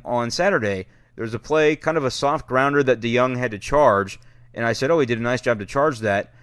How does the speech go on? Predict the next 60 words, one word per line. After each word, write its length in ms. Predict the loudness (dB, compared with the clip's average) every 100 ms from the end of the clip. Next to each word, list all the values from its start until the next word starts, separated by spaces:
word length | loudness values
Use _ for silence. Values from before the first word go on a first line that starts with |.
| -20
Threw 380 | -8 -2 0 0
low, 380 | 4 6 6 4
trying 280 | 0 -2 0
to 40 |
rush 320 | 4 4 4
it, 220 | -2 -6
you 80 | -10
know, 120 | -10
trying 220 | -6 -4 -2
to 60 |
get 160 | -2 -4
it 80 | 0
done 160 | -2
in 80 | -2
time. 360 | -2 -2 -4 -8 -16 _ _
So 220 | -6 -4 -2
not, 340 | -2 -4 -4
not 140 | -4
a 20 | 0
perfect 340 | 2 0 0
throw, 200 | 2 4
but 100 | 2
it 60 | -2
was 260 | -4 -8 -18 -12
kind 160 | -6
of 40 | -2
an 60 |
off-balance 480 | 0 -2 -2 -4 -4
play 260 | -6 -4 -2
where 160 | -2
he 60 | -2
had 120 | -4
to 60 | -4
really 200 | -4 -4
come 160 | -4
in 100 | -4
on 80 | -4
the 80 | -4
ball. 340 | -4 -4 -6 -12 -20 -20 -20 -20 -16 -8
But 160 | -8 -8 -20 -20 -20 -8
Paul 200 | -2 -2
Goldschmidt 440 | 0 -4 -2 -4
just 240 | -4 -6 -6 -10
eats 180 | -8 -4
it 100 | 0
up 140 | 0
at 80 | -2
first 260 | -4 -6 -4
base 220 | -4 -2
like 140 | -4
it's 100 | -4
nothing. 380 | -4 -4 -6 -10
And 80 | -4
I 80 | -4
tweeted 300 | -4 -6 -2
about 240 | 2 4
it 60 | 2
when 100 | -2
it 60 |
happened, 500 | -2 -2 -2 -6 -8